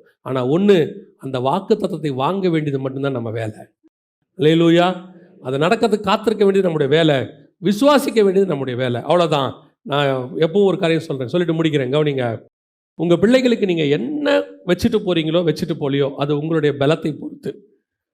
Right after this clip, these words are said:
ஆனா ஒண்ணு மட்டும் வச்சுட்டு போயிருங்க, முடிஞ்சா உங்க பிள்ளைகளுக்கு தேவையான வாக்குத்தத்தத்தை கர்த்தர்கிட்ட இருந்து வாங்கி வச்சுட்டு போயிருங்க. அது உங்க பிள்ளைகள் வாழ்க்கையில கண்டிப்பா நடக்கும்.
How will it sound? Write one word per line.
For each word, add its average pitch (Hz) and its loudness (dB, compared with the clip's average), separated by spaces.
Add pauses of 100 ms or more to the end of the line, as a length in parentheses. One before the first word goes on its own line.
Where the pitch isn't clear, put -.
(140)
ஆனா 139 -2
ஒண்ணு 196 4
மட்டும் 214 2
வச்சுட்டு - -4
போயிருங்க, 123 -4 (480)
முடிஞ்சா 151 0 (440)
உங்க 139 -2
பிள்ளைகளுக்கு 196 2
தேவையான 147 0
வாக்குத்தத்தத்தை 147 -4 (140)
கர்த்தர்கிட்ட 160 -2
இருந்து 151 -6
வாங்கி 135 -4
வச்சுட்டு - -8
போயிருங்க. - -12 (760)
அது 139 -4
உங்க 135 -4
பிள்ளைகள் 160 0
வாழ்க்கையில 131 -4
கண்டிப்பா 135 -6
நடக்கும். 120 -8